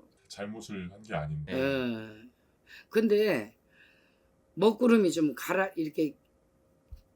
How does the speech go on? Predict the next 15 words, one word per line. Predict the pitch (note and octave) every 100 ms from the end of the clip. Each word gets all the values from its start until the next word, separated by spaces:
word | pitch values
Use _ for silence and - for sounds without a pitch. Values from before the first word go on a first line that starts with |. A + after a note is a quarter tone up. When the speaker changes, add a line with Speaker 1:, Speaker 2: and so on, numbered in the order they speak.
| _
Speaker 2:
헤쳐나가는 | G3+ B3 C4+ F3+ C3 C#3+ C3+
걸로 | A#2+ G#2
보여져. | - A2+ G2+ E2 C#2+ -
Speaker 1:
아, | - -
지금 | - F#2 G#2 F2
기운이요? | - F2+ D3 D3
Speaker 2:
응. | C3+ B2 G2+ F#2 - -
백 | - A3+ A#3
프로 | B3 B3
다 | - - - G#3+
지금 | - F#3 F#3
헤쳐나갔다는 | G#3+ G3+ F#3+ D#3 D3+ C#3+ C3+
아니야. | G#2+ G#2 F#2 D#2 - -
Speaker 1:
음. | - -
Speaker 2:
이게 | E3 G3